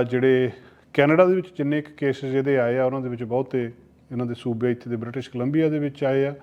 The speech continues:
ਸੋ ਬਾਇਓਸਿਕਿਉਰਿਟੀ ਇੱਕ ਬਹੁਤ ਮਹੱਤਵਪੂਰਨ ਗੱਲਬਾਤ ਕਹੀ ਜਾ ਰਹੀ ਆ। ਅਮਰੀਕਾ ਦੇ ਵਿੱਚ ਜਿੱਥੇ ਜਿਹੜੇ ਵੈਟਰਨੇਰੀਅਨ ਨੇ, ਅ, ਜਿਹੜੇ ਇਹਨਾਂ ਪਸ਼ੂਆਂ ਦੇ ਡਾਕਟਰ ਨੇ,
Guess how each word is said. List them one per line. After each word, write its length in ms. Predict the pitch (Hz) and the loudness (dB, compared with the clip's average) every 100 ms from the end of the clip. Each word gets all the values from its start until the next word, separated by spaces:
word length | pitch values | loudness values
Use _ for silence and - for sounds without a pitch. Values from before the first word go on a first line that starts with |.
| - - - _ | -20 -20 -20 _
ਸੋ 160 | - 127 | -8 -2
ਬਾਇਓਸਿਕਿਉਰਿਟੀ 920 | 117 139 160 - - 147 147 147 139 | 6 6 6 0 -4 -2 -2 -2 -6
ਇੱਕ 220 | 135 - 127 120 | -6 -4 -4 -2
ਬਹੁਤ 440 | 117 139 151 147 | 2 2 2 -2
ਮਹੱਤਵਪੂਰਨ 640 | 127 120 120 123 131 123 120 | -6 -6 -8 -10 -8 -6 -4
ਗੱਲਬਾਤ 500 | 117 113 117 117 117 | -4 -2 -4 -4 -10
ਕਹੀ 340 | 110 127 123 | -8 -8 -6
ਜਾ 240 | 120 117 | -2 -2
ਰਹੀ 180 | 117 151 | 0 0
ਆ। 140 | 156 185 | -2 -4
ਅਮਰੀਕਾ 400 | 151 120 120 135 | -6 -4 -4 -2
ਦੇ 60 | 127 | 0
ਵਿੱਚ 180 | 127 - | -2 -6
ਜਿੱਥੇ 400 | 120 - 135 131 131 - _ _ - | -8 -4 0 0 -2 -20 _ _ -8
ਜਿਹੜੇ 160 | 123 135 | 0 0
ਵੈਟਰਨੇਰੀਅਨ 640 | 120 113 127 127 147 170 | 0 -2 2 4 6 4
ਨੇ, 240 | 139 120 120 - - - - _ 131 120 | 2 -2 -4 -12 -20 -20 -20 _ -4 -2
ਅ, 20 | |
ਜਿਹੜੇ 500 | 117 123 127 127 127 127 | 0 0 2 2 0 -4
ਇਹਨਾਂ 200 | 123 127 | -4 -4
ਪਸ਼ੂਆਂ 460 | 123 117 131 127 123 | -4 -6 -4 -2 0
ਦੇ 100 | 117 | 2
ਡਾਕਟਰ 420 | 120 117 - 151 | 2 0 2 2
ਨੇ, 320 | 127 120 | 2 -2